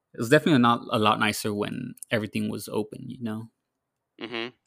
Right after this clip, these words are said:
Speaker 2: That's for sure. A lot more things to do.
Speaker 1: But the thing that just keeps getting me is the cost, dude. It's just, it's rough.
Speaker 2: Yeah, really rough. Like, right here at Rosefield is not too bad.
Speaker 1: Yeah, luckily that's, it's a decent situation there.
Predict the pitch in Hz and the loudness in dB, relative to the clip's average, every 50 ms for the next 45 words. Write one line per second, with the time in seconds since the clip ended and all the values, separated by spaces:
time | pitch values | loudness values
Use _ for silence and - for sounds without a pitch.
0 | _ - 107 110 - - 101 - - 98 95 101 107 117 120 120 113 107 - 104 | _ 2 2 2 0 -2 -6 -2 0 2 4 6 6 6 6 4 2 0 0 -4
1 | 107 101 - - 92 98 98 98 104 - _ _ _ _ _ _ _ _ _ _ | -8 -8 -10 -10 -6 -4 -4 -4 -4 -8 _ _ _ _ _ _ _ _ _ _
2 | - 123 104 - 123 113 107 104 104 - 107 - 123 123 127 127 117 107 117 107 | -8 -6 -2 2 2 4 4 2 2 0 0 2 4 4 4 4 2 0 -2 -4
3 | - - - 120 107 - - - 107 104 104 107 104 101 101 98 101 98 98 101 | -4 -6 -6 -6 -6 -6 -4 -2 0 0 2 2 2 0 0 0 -2 -4 -6 -10
4 | 98 - - - - 117 127 123 - - - - 104 101 104 101 - - - _ | -14 -16 -18 -18 -16 -14 -14 -12 -10 -8 -4 -2 0 0 -2 -2 -6 -10 -14 _
5 | - - - - - - - - 131 - - - 139 - - - - - - - | -16 -14 -14 -14 -14 -12 -14 -14 -14 -16 -16 -16 -16 -16 -18 -18 -18 -18 -20 -20
6 | _ _ _ 180 147 - - - 117 117 - - 143 - _ _ _ _ _ _ | _ _ _ -18 -18 -16 -12 -10 -8 -6 -6 -8 -8 -12 _ _ _ _ _ _
7 | _ _ _ _ _ _ _ _ _ _ _ _ _ _ _ - - 117 113 107 | _ _ _ _ _ _ _ _ _ _ _ _ _ _ _ -10 -2 0 0 2
8 | 101 104 110 113 110 104 101 98 98 98 - - - - - - - _ _ _ | 2 2 2 2 2 2 2 2 0 0 -2 -6 -20 -20 -20 -20 -20 _ _ _
9 | _ _ _ 101 107 113 107 120 117 117 143 156 180 202 202 190 151 - - 113 | _ _ _ 0 0 2 4 4 4 6 6 8 8 10 8 8 6 6 6 6
10 | 113 107 117 127 - - - 147 139 131 120 127 123 113 - - 113 101 101 104 | 6 6 4 2 2 0 -2 0 0 0 0 0 0 0 0 -2 2 4 6 8
11 | 101 98 95 95 _ _ _ _ _ _ _ _ _ _ _ _ _ _ _ _ | 8 6 4 2 _ _ _ _ _ _ _ _ _ _ _ _ _ _ _ _
12 | _ _ - 143 123 123 117 110 110 107 123 127 139 156 151 131 123 123 - - | _ _ -2 2 4 6 6 4 2 0 0 0 2 2 2 2 0 -2 -4 -8
13 | - - - - - - 120 117 - 113 110 - - 110 104 - - - - - | -8 -8 -8 -8 -6 -6 -6 -4 -2 -2 -2 -2 -4 -6 -6 -8 -8 -8 -6 -4
14 | 104 98 101 - - 120 123 131 139 147 139 | -4 -4 -4 -2 -2 0 0 0 -2 -4 -6